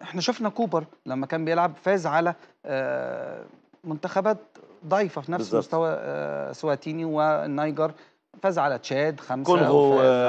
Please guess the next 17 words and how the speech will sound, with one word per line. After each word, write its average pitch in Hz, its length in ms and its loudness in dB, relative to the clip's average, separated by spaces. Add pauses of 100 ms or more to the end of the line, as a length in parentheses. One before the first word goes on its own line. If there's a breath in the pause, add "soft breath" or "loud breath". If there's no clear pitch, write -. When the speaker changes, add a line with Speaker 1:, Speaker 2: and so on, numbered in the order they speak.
Speaker 1:
على 120 120 4
Speaker 2:
آه، 113 40 0
Speaker 1:
الكونغو. 143 720 -2
Speaker 2:
و-، 120 120 0
Speaker 1:
لا، 117 100 0
Speaker 2:
وأعتقد 120 720 2
Speaker 1:
وف-، - 100 -4
وتنزانيا، 156 600 6
Speaker 2:
أوغندا. 139 200 6 (140)
Speaker 1:
تنزانيا 147 440 0
تلاتة. 135 400 4
Speaker 2:
وأوغندا 143 260 8
Speaker 1:
و-، 127 60 6
Speaker 2:
وتنزانيا. 131 640 2 (320)
آه. 120 280 2
Speaker 1:
آه، 104 60 -2 (280 soft breath)
آه، 127 380 -4